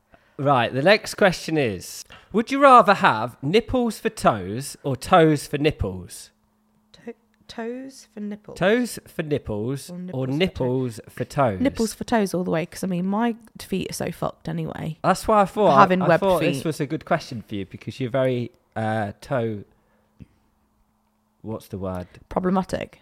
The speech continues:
Speaker 1: Problematic with the toes. <laughs> Would you want them to go deeper?
Speaker 2: No, I
Speaker 1: Problematic?
Speaker 2: do not. The last thing I would,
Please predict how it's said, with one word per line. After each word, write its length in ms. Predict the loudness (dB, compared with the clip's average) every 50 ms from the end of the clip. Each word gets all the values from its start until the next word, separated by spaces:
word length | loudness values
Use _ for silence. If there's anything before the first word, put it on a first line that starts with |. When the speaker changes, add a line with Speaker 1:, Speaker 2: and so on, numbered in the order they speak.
| _ _
Speaker 1:
Problematic 640 | -8 -8 -6 -4 -2 -2 -2 -4 -4 -6 -14 -12 -12
with 120 | -12 -12
the 60 | -12
toes. 580 | -8 -4 -2 -2 0 0 -2 -4 -4 -14 -18 -20 -18
<laughs> 40 | -12
Would 340 | -10 -8 -6 -8 -8 -6 -6
you 100 | -6 -4
want 260 | -2 -4 -4 -6 -6
them 200 | -8 -4 -4 -4
to 120 | -6 -4
go 200 | -2 0 2 2
deeper? 560 | 0 -2 -4 -4 -4 -4 -2 0 2 2 2 2
Speaker 2:
No, 140 | 2 4 6
I 120 | 6 6 6
Speaker 1:
Problematic? 400 | 6 6 8 8 8 8 6 2
Speaker 2:
do 180 | 0 0 0
not. 320 | 2 2 2 2 2 2 0
The 80 | -2
last 300 | 0 0 0 -2 -2 -6
thing 180 | -6 -4 -2 -2
I 140 | 0 0 -2
would, 100 | -2